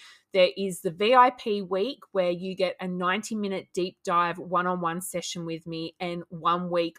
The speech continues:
of unlimited support via WhatsApp. Or I have my twelve-week program, Life and Biz by Design, which is a one-on-one program where we work together. You get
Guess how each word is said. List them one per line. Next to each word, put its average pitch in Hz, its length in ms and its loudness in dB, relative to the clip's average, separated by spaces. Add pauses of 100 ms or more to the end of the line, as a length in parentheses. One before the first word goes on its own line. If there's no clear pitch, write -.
of 170 180 -4 (120)
unlimited 170 720 -6
support - 640 -2 (360)
via 160 380 6 (100)
WhatsApp. 302 540 8 (840)
Or 254 220 12
I 254 200 10
have 226 260 -2
my 208 160 0
twelve-week 208 1040 -4
program, 180 760 -2 (260)
Life 185 400 6
and 208 160 -8
Biz 190 240 -6
by 165 260 -2
Design, 214 640 -2
which 185 220 -10
is 180 80 -14
a 196 60 -4
one-on-one 185 840 -2 (560)
program 185 840 0
where 170 200 -4
we 185 160 -4
work 208 260 -4
together. 180 560 -2 (280)
You 170 100 -12
get - 240 -2